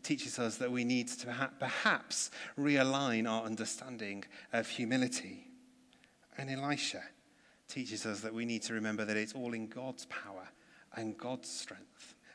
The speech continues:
that we do these things. Finally, I think God has a purpose for each and every one of us.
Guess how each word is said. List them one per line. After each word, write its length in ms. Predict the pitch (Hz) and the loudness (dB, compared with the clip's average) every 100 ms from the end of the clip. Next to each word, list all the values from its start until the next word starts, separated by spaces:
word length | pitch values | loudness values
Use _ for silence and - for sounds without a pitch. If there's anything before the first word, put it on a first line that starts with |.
| - | -6
that 140 | 117 | -4
we 100 | 104 | -2
do 180 | 98 104 | -4 -6
these 220 | 92 87 | -8 -10
things. 160 | - - - - - - _ _ _ _ _ _ _ _ _ _ - _ _ _ - 170 | -10 -12 -20 -18 -18 -20 _ _ _ _ _ _ _ _ _ _ -20 _ _ _ -12 -4
Finally, 460 | 165 127 107 98 - - - - _ | -2 0 -2 -4 -10 -20 -20 -20 _
I 80 | 113 | -12
think 220 | - 127 | -8 -8
God 340 | 127 135 131 123 - | -6 -4 -4 -4 -4
has 280 | 139 113 - | -2 -2 0
a 60 | 110 | -4
purpose 680 | - 127 117 104 98 - - - | -2 -6 -6 -8 -6 -8 -8 -16
for 220 | - 123 113 | -8 -6 -4
each 380 | 123 127 - - - - | -4 -4 -6 -6 -14 -8
and 140 | 117 113 | -4 -2
every 300 | 104 110 104 | -2 -6 -6
one 180 | 107 | -6
of 140 | 104 - | -8 -12
us. 340 | - - - | -10 -8 -8